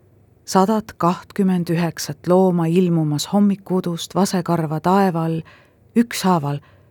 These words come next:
nagu poleks otse kui rauast tumedad kogukad rõhtsalt õõtsuvate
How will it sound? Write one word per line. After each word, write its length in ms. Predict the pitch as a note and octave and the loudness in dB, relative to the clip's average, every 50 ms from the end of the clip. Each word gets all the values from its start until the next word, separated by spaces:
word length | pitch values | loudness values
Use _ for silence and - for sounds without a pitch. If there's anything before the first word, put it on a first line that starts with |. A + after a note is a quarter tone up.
| _ _ _ _ _ _ _ | _ _ _ _ _ _ _
nagu 180 | F#3 F#3 F3+ E3+ | -2 -2 -2 2
poleks 420 | - G3+ G3+ F#3 E3+ - - - | 4 4 4 4 2 0 -2 -2
otse 260 | F3+ F3+ - - E3 | -2 -2 -2 -4 -4
kui 220 | - D#3 D#3+ D#3+ D#3 | -4 -2 -4 -2 2
rauast 560 | E3+ G3 G3 F3 D3 C#3 D3 - - - - - - - _ _ _ | 2 2 2 2 0 -2 -6 -10 -14 -16 -20 -20 -20 -20 _ _ _
tumedad 560 | - F#3+ F#3 F#3 E3 D#3+ D3 - D#3 D3+ - | 2 4 4 4 4 2 0 -2 -6 -6 -2
kogukad 640 | - F3+ F#3 F3 - E3+ D#3 - _ - D#3 D3+ - | 4 4 4 4 4 -2 -6 -6 _ -8 -4 0 2
rõhtsalt 560 | F#3 F#3+ F3+ - - - - D#3 D3 - - | 2 0 0 -2 -10 -10 -10 -10 -6 0 2
õõtsuvate 560 | F#3+ F#3+ F3+ F#3 - - D#3 D#3 D3+ - - | 2 2 2 0 -4 -6 -4 -4 -6 -6 -8